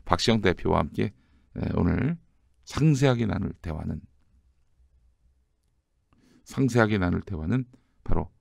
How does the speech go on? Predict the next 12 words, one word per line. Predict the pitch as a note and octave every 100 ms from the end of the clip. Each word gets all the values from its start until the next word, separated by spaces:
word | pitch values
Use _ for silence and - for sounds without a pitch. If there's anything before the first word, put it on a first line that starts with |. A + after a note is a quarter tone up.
| _ _
검찰의 | - F#2 G2 - F2+ - _ _ -
이 | F#2+
같은, | F2 - D2+ - _ _ _ _ _ _ _ _ _ _ -
어, | F2+ F2+ F2+ F#2 F#2 E2 _ _ _ _ _ _ _ _ _ _ _ _ -
정권을 | - G#2+ A2+ B2+ B2+
겨냥한 | A2 F2 D#2 C#2 - _ _ _ _ _ _ -
무리한 | F#2+ G2 F2+ E2+
수사, | - - - _ _ _ _ _
그 | -
실체와 | F#2+ - G#2 F#2 F2
배경에 | - F2 E2 D#2
대한 | C#2+ C#2+ B2